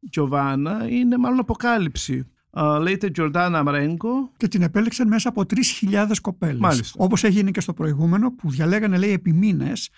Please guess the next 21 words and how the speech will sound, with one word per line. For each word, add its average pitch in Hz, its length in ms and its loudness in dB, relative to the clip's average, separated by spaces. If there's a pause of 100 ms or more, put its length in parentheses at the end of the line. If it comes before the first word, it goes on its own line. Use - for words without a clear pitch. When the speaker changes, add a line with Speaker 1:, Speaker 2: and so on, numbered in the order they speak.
(120)
Speaker 2:
και - 140 0
είναι 247 160 2 (240)
η - 60 -4
πρώτη 226 260 2
της - 140 -2
εμφάνιση 190 500 2
κυριολεκτικά, 190 880 -4
ε. 190 100 -6 (320)
Speaker 1:
Ναι. 180 320 -2
Speaker 2:
Επίσης, 190 260 0
θα 220 60 2
ήθελα 214 160 2
να 196 60 0
πω 208 80 -2
ότι 208 140 0
αυτή 190 220 -2
που 233 100 -6
κάνει 202 200 2
τη 185 100 -2
μητέρα 160 440 0
της, - 480 -6